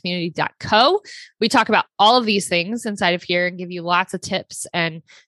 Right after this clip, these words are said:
different content, workshops, all of that sort of stuff. And then if you are just ready to do a deep dive into this and, like, get started,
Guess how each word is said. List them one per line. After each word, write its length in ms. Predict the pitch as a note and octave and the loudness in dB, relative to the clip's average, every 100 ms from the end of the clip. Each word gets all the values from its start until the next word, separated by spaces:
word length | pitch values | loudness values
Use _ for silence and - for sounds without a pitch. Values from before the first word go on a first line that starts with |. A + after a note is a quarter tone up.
| - | -2
different 300 | A3 G#3+ F#3 | -2 0 -2
content, 640 | G3+ F#3+ F#3+ F#3 F#3 E3+ - | 2 0 0 0 0 -2 0
workshops, 840 | G3 - - G3+ F#3 - - - - | 0 0 0 2 2 0 -8 -14 -2
all 140 | G#3+ | 0
of 80 | G#3+ | 0
that 200 | G3+ - | -2 -4
sort 200 | - F#3 | -4 -4
of 100 | F3+ | -4
stuff. 380 | - - G3 E4 _ - | -10 0 0 0 _ -4
And 120 | B3 | -2
then 120 | C4 | 0
if 140 | C4+ | -2
you 200 | B3+ C#4 | -2 0
are 220 | D#4+ D4+ A#3+ | 2 2 0
just 260 | B3+ - | -8 -6
ready 300 | F#3 A3+ C#4+ | 0 0 0
to 100 | C#4 | -4
do 160 | A#3+ B3+ | -6 -4
a 60 | |
deep 240 | G#3+ C4 F#4 | -4 -4 -2
dive 340 | D#4+ A#3 A3 | 4 4 2
into 240 | G#3+ A3 A#3 | -4 -12 -6
this 300 | G#3 G#3 G#3+ | -4 -4 -6
and, 100 | F#3+ | -8
like, 300 | F3 F3 F3 | -8 -8 -2
get 240 | A#3+ C4+ | -2 0
started, 680 | - C4+ F4 G#3 F3 G3+ | -2 0 2 2 0 -2